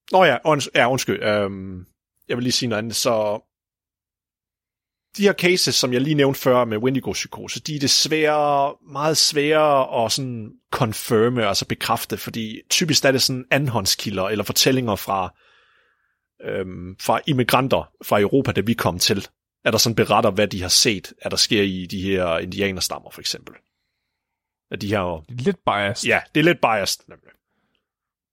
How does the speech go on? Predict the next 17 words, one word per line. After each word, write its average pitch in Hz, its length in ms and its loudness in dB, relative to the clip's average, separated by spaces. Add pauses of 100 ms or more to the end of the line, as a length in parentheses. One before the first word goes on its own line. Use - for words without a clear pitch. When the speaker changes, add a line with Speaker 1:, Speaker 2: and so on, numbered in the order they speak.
(680)
Speaker 1:
Og 120 80 -2
så - 100 0
skete 147 400 0
størstedelen 123 420 0
af 92 40 -8
casen, 123 300 -2
de 113 80 -4
skete 120 360 0
faktisk - 640 -4
i 101 220 -10
mellem, 110 400 -4
øh, 95 200 -2
seksten 131 400 2
hundrede 95 220 -4
og 92 60 -6
nitten 113 300 -6
hundrede-tallet. 80 580 -10